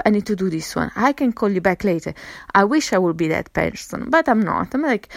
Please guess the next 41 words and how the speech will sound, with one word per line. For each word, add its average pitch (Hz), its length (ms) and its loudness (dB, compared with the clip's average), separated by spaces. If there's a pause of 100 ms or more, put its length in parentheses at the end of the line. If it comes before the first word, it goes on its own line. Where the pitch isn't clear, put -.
(180)
"Okay, 262 460 0
you 233 160 0
know, 190 180 0
I 202 160 -2
have 170 220 -6
all 220 180 0
the 240 80 0
afternoon 170 420 -4
free. 170 280 -6
Of - 180 -10
course 247 220 0
I'm 214 80 0
going 165 160 -2
to 165 80 -8
talk 165 240 -4
with 160 140 -6
my 160 140 -4
friend, 160 360 -4 (340)
and 330 200 2
then 330 140 2
I'm 269 80 2
going 208 180 2
to 185 100 -6
do 165 120 -8
the 165 120 -2
thing 156 240 -6
later." - 320 -4 (240)
But 254 180 4
the 269 100 4
problem 254 460 2
is, 214 160 -2
as 175 200 -4
you 175 60 -4
can 233 200 0
guess, 165 420 -2 (200)
there 185 100 -2
is 185 100 0
a 185 60 0
lot 175 180 -2
of 175 80 -6
flexibility, 185 920 -2